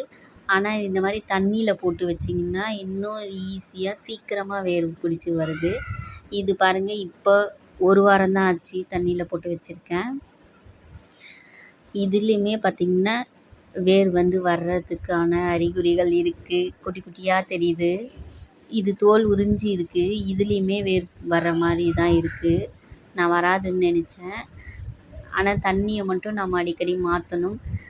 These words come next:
அ, டெய்லி மாத்தலாம், இல்லாட்டி ஒரு நாள் விட்டு ஒரு நாள் மாத்திடணும். இல்லாட்டி அதுல புழுவெல்லாம் வந்துரும். அ, அந்த மாதிரி வச்சிங்கன்னா அழுகுறதுக்கு வாய்ப்பு இருக்கு. அதனால தண்ணியை வந்து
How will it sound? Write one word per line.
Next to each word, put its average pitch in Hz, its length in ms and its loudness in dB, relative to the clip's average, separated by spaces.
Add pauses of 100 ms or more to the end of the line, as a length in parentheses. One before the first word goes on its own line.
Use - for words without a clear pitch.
(120)
அ, 185 340 6
டெய்லி 190 380 4
மாத்தலாம், 208 440 0
இல்லாட்டி 196 320 -2
ஒரு 190 200 2
நாள் 185 220 2
விட்டு 185 240 -2
ஒரு 180 140 2
நாள் 185 260 0
மாத்திடணும். 170 580 2
இல்லாட்டி 180 500 0
அதுல 175 420 -2
புழுவெல்லாம் 185 640 0
வந்துரும். 185 440 -2 (520)
அ, 196 80 -2 (840)
அந்த 196 200 2
மாதிரி 202 320 2
வச்சிங்கன்னா 196 540 0 (160)
அழுகுறதுக்கு 180 640 2
வாய்ப்பு 175 360 2
இருக்கு. 170 180 -2
அதனால 190 400 0
தண்ணியை 185 320 2
வந்து 170 300 2